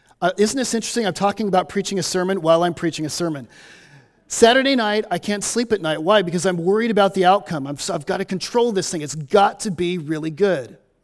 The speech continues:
Now, I listened to a little, uh, s-, it was a little lesson on preaching by Tim Keller.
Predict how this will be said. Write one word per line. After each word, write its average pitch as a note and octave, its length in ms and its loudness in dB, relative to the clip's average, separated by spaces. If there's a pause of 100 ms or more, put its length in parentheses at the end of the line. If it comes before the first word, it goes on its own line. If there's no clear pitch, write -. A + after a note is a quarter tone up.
(760)
Now, G#3+ 120 8
I G#3 80 8
listened C4+ 340 0
to A3 220 2
a - 20 4
little, G#3 420 4
uh, E3+ 360 4
s-, - 260 -6
it F3 80 0
was E3+ 140 0
a G3 40 6
little G#3+ 220 6
lesson G3 460 0
on D#3+ 260 -2
preaching G3 460 -6
by D#3 140 0
Tim F3+ 220 -6
Keller. D3+ 400 -2